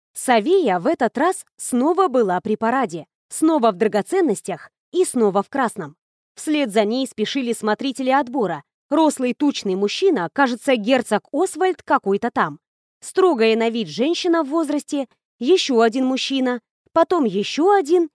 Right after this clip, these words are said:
и ещё. И куда столько смотрителей?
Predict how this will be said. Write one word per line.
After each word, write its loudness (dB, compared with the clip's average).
и -2
ещё. -2
И -4
куда -4
столько -2
смотрителей? -2